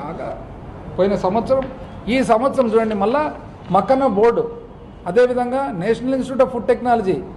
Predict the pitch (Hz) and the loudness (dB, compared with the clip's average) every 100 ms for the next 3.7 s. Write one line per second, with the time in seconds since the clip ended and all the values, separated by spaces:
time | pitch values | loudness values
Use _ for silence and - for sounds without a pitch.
0 | - - 170 247 247 247 262 202 170 240 | -12 -2 4 4 4 -2 -2 0 -2 -2
1 | 233 269 254 247 254 247 240 170 160 226 | -2 0 4 4 4 0 2 -2 0 0
2 | 240 254 240 254 - 240 226 196 185 185 | 0 -2 4 2 4 2 2 2 0 0
3 | 233 254 247 233 240 240 | 2 4 4 2 4 2